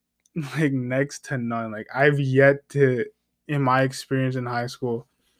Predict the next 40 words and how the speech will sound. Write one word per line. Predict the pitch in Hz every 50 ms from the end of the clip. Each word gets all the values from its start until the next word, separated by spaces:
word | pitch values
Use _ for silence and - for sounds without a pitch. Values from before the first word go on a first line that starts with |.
| _ _ _ _ _ _ _ _ _ _ _ _ _ _ _ _ _
I've | 143 139 143 139
never | 131 127 131 139 139 131 135 131 131
saw | 131 - - 131 117 123
that | 123 123 123 123
happen | 123 123 120 - 127 123
where, | 123 120 120 120
like, | 117 113 120 120 117 _
the | - 120
quote-unquote | 117 - - 139 131 127 123 120 - - 131 123 120 -
popular | - - 127 127 127 131 - 127 127 123 123
kids | - - - 135 131 127 131 131 - - - - - - - _ _ _ _ _ _
told | - - 151 147 143 143 143 135 135 - - _ _ _ _ _ _
people | - 160 151 143 139 139 135
who | 135 139 135 131
aren't | 127 - - 131 135 131 131 127 -
so | - - 143 135
popular | 135 - 135 131 131 131 135 127 120
that | 120 120 113
they | 117 120 120
can't | - - 139 131 120 117
walk | 123 131 131 131 -
in | 135 131 120
the | 117
same | - - 131 123 120 117
hallway | - - 117 120 117 113 110 107 107 104 117 -
and | 120 120 120
they | 120
have | 120 117 -
to | - 131
go | 127 131
a | 120 113
separate | - - 127 123 - 120 113 120
hallway. | 117 107 104 104 101 110 - _ - - - - - _
So | - - 143 135
that's | 139 143 160 170 - - - _ _ _ _ -
the | 160 170 170 170
extreme | 160 147 - - - - - 135 135 139 147 143
parts | - - 143 147 147 147 147 -
of | - 143 147 151
it. | 160 160 170 - -